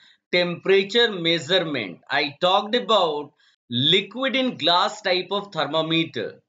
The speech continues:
In the next video session also, I will continue the discussion of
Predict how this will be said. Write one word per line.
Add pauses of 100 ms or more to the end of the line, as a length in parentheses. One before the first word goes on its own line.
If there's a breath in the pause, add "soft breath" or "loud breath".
(160)
In
the
next
video
session
also,
I
will
continue
the
discussion
of